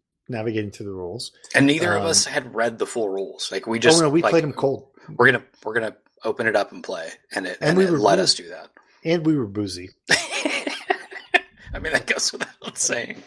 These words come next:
Speaker 1: But, but it still was great. I mean, it
Speaker 2: Yeah.
Speaker 1: was really fun. So I thought,
Speaker 2: And it
Speaker 1: like,
Speaker 2: was fun.
Speaker 1: and even while we're playing it, we're like, we're learning it. We're like, "This is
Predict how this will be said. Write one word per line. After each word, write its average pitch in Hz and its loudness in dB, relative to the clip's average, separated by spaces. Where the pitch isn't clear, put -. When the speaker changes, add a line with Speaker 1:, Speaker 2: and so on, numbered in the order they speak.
Speaker 1:
But, 160 2
but 160 0
it 151 -2
still 190 0
was 113 -2
great. 113 -4
I 117 -12
mean, 113 0
it 101 6
Speaker 2:
Yeah. 117 -2
Speaker 1:
was 110 -6
really 110 -4
fun. - -14
So 113 -2
I 123 0
thought, 127 2
Speaker 2:
And 110 4
it 110 4
Speaker 1:
like, 98 0
Speaker 2:
was 92 4
fun. - -6
Speaker 1:
and 139 0
even 165 2
while 139 4
we're 127 2
playing 123 -4
it, 147 -8
we're 123 -4
like, 101 -8
we're 120 0
learning 104 -2
it. 117 -10
We're 113 -8
like, 98 -8
"This 135 -2
is - -12